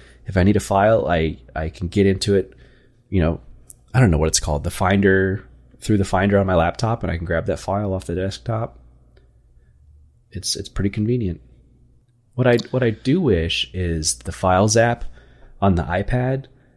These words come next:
would have the same, like, here's your network devices list that the Mac gets, so I could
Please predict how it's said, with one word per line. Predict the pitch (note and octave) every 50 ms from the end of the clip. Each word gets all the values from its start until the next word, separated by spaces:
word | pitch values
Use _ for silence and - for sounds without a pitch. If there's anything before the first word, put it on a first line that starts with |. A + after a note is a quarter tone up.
| _ _ _ _ _ _ -
would | G#2 G2
have | G#2+ G2+ G#2 F#2+
the | G2 F2
same, | - - G2+ F#2+ F#2+ F#2+ F2
like, | F2 D#2+ D#2+ - - - - - -
here's | - D3+ D#3 C3+ - -
your | F#2 F2 F2 E2+ - - - - C2+ -
network | G2+ A#2 - A2 G2+ -
devices | - F#2+ E2+ F#2+ G#2+ B2+ C3+ - - D#2+ E2+ - - - - - -
list | F#2 F2 - - - - -
that | E2+ -
the | - F2
Mac | D2+ D#2+ D2 C2 - -
gets, | - C#2+ C#2+ D2+ - - - - - - - - _ _ _
so | - - G#2 G2
I | F#2+ F#2+
could | - G2+ D#2+